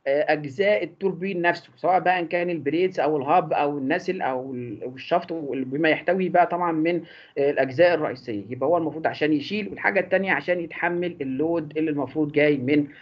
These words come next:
آه، الرياح. ده بالنسبة لي، آه، التاور. التاور طبعًا هنا، آه، بالنسبة للهايت و، آه، عشان ال-، ال-، ال-، نوع ال-، ال-، التاور والهايت او التصميم بتاعه ده بيعتمد على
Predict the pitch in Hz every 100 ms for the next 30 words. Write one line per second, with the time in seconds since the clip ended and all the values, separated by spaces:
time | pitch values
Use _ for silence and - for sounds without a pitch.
0 | - - 131 131 147 139 101 170 185 165
1 | 175 160 156 147 139 170 165 - - -
2 | 143 127 151 - 92 - - - 151 -
3 | 254 311 - 240 220 226 185 214 214 214
4 | 156 147 151 156 185 190 156 143 185 165
5 | 143 190 208 208 - 143 131 160 190 196
6 | - _ _ - 151 147 143 143 143 143
7 | - - 151 147 104 110 131 196 190 -
8 | 143 101 127 92 143 139 143 214 196 156
9 | 135 - 135 127 131 123 - 127 - -
10 | 175 160 117 110 123 131 117 117 113 76
11 | 123 123 139 190 196 131 120 120 120 160
12 | 180 165 190 190 180 208 214 151 196 202
13 | 196 - 170 185